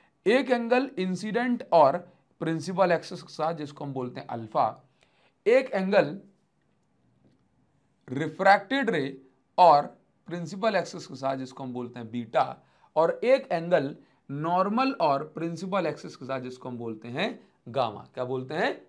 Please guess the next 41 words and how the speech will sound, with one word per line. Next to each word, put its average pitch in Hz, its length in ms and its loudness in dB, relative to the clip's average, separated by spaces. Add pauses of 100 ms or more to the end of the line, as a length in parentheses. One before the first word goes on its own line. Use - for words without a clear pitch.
(100)
गामा। 113 380 -2
इस 175 160 -8
तरीके 165 300 -2
से 147 100 0
आपको 143 280 4
ये 135 120 0
एंगल्स 156 420 -4 (260)
यहाँ 120 120 -4
पे 170 120 -6
शो 147 200 -4
करने - 320 -12
हैं, 131 180 -20 (580)
ठीक 185 140 0
है। 214 100 10 (400)
अब 202 140 8
हम 269 120 -2
बात 226 260 6
करते 226 240 -2
हैं 240 140 0
डिस्टेंस 185 500 -6
की। 190 160 -6 (420)
तो 247 100 -2
डिस्टेंस 180 540 -2
की 214 120 -4
हम 180 120 0
बात 143 220 8
कर 120 160 -4
लेते 113 260 -6
हैं। 117 100 -10
सबसे 202 400 0
पहले 233 260 0
क्या 175 180 6
है 139 180 0 (320)
कि 208 60 -6 (120)
ऑब्जेक्ट 165 640 4
और 180 220 6 (160)
पोल 233 260 4
के 196 120 -6
बीच 147 240 -6
की 131 120 -10
डिस्टेंस। 113 580 -14